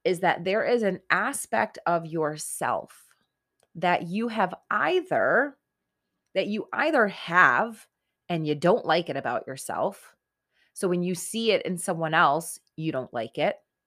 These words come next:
Or there's an aspect of yourself that you used to have and you've worked on it, and now you don't have tolerance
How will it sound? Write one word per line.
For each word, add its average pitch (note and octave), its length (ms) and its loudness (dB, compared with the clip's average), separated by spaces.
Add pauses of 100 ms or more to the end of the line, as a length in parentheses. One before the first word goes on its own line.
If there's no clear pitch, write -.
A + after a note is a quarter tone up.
(840)
Or A3 580 8
there's G3+ 200 -2
an G3+ 140 -8
aspect G3 520 -2
of E3+ 140 -4
yourself E3+ 800 -2 (320)
that F#3 240 -2
you G3 720 0 (300)
used G3+ 500 -4
to G#3 80 -2
have D#3 500 -4 (580)
and F3+ 200 -2
you've D#3+ 180 -4
worked G3 320 0
on C#3+ 220 0
it, F3+ 240 -6 (720)
and F#3 180 0
now G3 240 4
you G3 200 -2
don't F#3+ 180 0
have E3+ 220 -8
tolerance D#3 880 -6